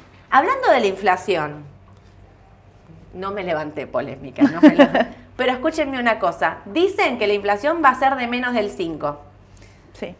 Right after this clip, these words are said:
Speaker 2: lo vi.
Speaker 1: Para los que tienen bonos con ser, tomen nota. Pero les voy a decir otra cosa. Aumentan los transportes,
Speaker 2: Sí.
Speaker 1: cuarenta por ciento y después aumentos mensuales. Aumenta telefonía, cable,
Speaker 2: Sí.
Speaker 1: internet y qué sé yo.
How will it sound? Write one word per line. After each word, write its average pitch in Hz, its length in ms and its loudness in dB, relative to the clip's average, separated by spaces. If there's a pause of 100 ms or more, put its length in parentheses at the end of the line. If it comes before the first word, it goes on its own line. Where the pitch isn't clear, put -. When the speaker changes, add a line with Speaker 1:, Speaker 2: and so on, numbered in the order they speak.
(260)
Speaker 2:
lo 190 120 -10
vi. 175 100 -14 (960)
Speaker 1:
Para 156 160 -4
los 160 100 -6
que 165 80 -8
tienen 190 280 -4
bonos 185 220 0
con 151 180 -6
ser, 185 320 -2 (260)
tomen 165 300 -6
nota. 127 340 -12
Pero 233 140 2
les 247 100 2
voy 330 140 2
a - 20 8
decir 285 180 0
otra 214 240 -2
cosa. 135 340 -8 (720)
Aumentan 359 640 6
los 262 160 0
transportes, 185 720 0
Speaker 2:
Sí. - 60 0
Speaker 1:
cuarenta 262 480 6
por 233 160 2
ciento 294 340 -4
y 277 60 -2
después 233 340 -2
aumentos 208 460 2
mensuales. 143 640 -8 (640)
Aumenta 320 1000 4
telefonía, 247 840 0
cable, 233 360 4
Speaker 2:
Sí. 214 240 2
Speaker 1:
internet 190 680 -4
y 175 80 -14
qué 165 100 -12
sé 143 120 -12
yo. 123 220 -12